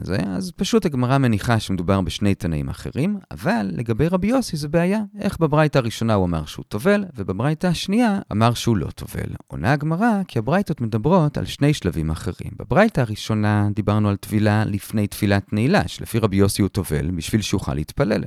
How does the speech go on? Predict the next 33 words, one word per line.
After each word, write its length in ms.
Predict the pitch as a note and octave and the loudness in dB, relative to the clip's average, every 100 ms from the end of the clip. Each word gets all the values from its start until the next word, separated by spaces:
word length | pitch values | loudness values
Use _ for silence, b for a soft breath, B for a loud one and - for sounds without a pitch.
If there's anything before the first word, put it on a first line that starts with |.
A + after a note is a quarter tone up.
| - | -6
לעומת 300 | D2 G#2 D#3+ | -2 0 0
זאת, 160 | D3 | -4
בברייתא 420 | E2+ F2 A#2+ C#3+ D#3 | -4 -2 -2 -2 -6
השנייה 480 | - E3+ A3 G#3 | -4 -2 0 0
מדובר 420 | F3 D3+ C#3+ F3 F#3 | -2 -4 0 0 0
אחרי 420 | - - - A3 | -6 -6 0 2
תפילת 460 | G#3+ - A#2 G#2+ - | 0 -2 0 0 0
נעילה, 300 | A#2 B2+ G3 F3+ _ A#2+ | 0 2 2 0 _ -4
וממילא 440 | B2+ F3 A3 E3 D#3+ | 0 2 2 2 0
המחלוקת 520 | - B2 - G#3 - | 0 -2 0 -2 -2
שם 220 | - D#3 D3+ | -2 -2 0
היא 80 | D#3+ | 0
מחלוקת 400 | E3+ G3 F#3+ - | 0 2 0 0
אחרת. 400 | F3+ D#3+ D3 C#3+ | -4 -2 -4 -8
כלומר, 280 | - C#3+ D#3 | -4 0 2
בברייתא 420 | D#3 E3+ G3 F#3+ | 2 2 2 2
השנייה 460 | E3+ - D#3 D#3 D3+ | -2 0 2 2 0
כולם 360 | - B2+ D3 | 0 2 4
מודים 340 | D3 C3+ C#3 C#3 | 2 2 2 0
שנעילה 360 | - A2 A#2+ | 0 2 2
זה 140 | A2+ G2 | 0 0
ביום 340 | E2+ G2+ G2+ | 2 4 4
ולא 200 | E2+ D2+ C#2+ | 2 -2 -2
בלילה, 420 | C#2+ D2+ C#2 C3 - | -4 -6 -2 -2 -2
אבל 140 | G#2+ | 2
הוא 140 | C#3 F3 | 4 2
כבר 280 | - C3+ G2+ | 2 0 0
התפלל 640 | G#2 - G2 F#2 B2+ F#2 | -6 -4 -2 4 4 2
נעילה, 380 | D#2 D2 - D2 D#3 | -2 -6 -4 -6 -4
וממילא 340 | G2+ A2 D3 D3+ | -4 0 0 0
לכאורה 440 | C3 - D#3+ G3+ | 0 0 0 0
לפי 240 | F#3 - F3 | 0 -2 -6
כולם 280 | - D#3+ | 0 2